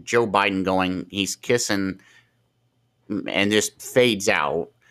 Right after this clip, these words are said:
Uh, a really weird comment there. And I'm not trying to imply anything perverted between the president and his grandson. It's just the way he cuts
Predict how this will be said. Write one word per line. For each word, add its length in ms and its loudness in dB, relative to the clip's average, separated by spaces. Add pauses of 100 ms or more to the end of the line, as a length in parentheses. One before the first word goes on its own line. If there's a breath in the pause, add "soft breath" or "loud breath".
(800 soft breath)
Uh, 260 -6
a 540 -4
really 400 6
weird 580 6
comment 720 2
there. 360 -6 (720)
And 140 2
I'm 140 4
not 220 6
trying 320 4
to 160 2
imply 880 2
anything 580 -6
perverted 600 -2
between 480 -4
the 80 -8
president 580 -4
and 120 -8
his 160 -10
grandson. 640 -6
It's 140 -8
just 280 -4
the 80 4
way 360 4
he 260 -2
cuts 360 0